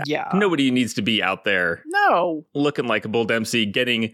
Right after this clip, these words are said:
Speaker 2: living participation trophy Alex Riley handed to them. Just, like, let the man have the dignity of being a loser.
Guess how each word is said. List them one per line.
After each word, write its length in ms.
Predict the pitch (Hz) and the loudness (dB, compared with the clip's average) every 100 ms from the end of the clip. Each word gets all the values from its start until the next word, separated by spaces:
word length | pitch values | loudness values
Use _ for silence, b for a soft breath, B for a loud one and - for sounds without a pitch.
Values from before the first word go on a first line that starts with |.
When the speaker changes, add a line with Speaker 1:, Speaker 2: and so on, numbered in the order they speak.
| - | -2
Speaker 2:
living 500 | 135 143 143 143 131 | 2 2 2 0 0
participation 840 | - 127 139 127 - 110 104 107 | -2 -4 -2 -4 -2 -2 0 -2
trophy 400 | 92 110 101 104 | 0 0 0 0
Alex 400 | 85 87 92 - | 0 0 0 0
Riley 340 | 98 90 87 85 | 0 0 0 0
handed 260 | 90 90 87 | -2 -4 -8
to 60 | |
them. 220 | 82 73 | -4 -4
Just, 320 | 92 170 - 143 | -2 -2 0 -2
like, 180 | 113 | -2
let 200 | 123 151 | -2 -2
the 80 | 156 | -2
man 180 | 131 107 | -2 -2
have 240 | 110 104 | 0 -4
the 80 | - | -4
dignity 580 | 87 - 90 101 95 98 | -8 -6 -4 -4 -2 -2
of 160 | 101 107 | -2 -2
being 280 | 143 123 | -2 0
a 60 | 110 | 0
loser. 460 | 104 104 87 80 | 0 0 0 -4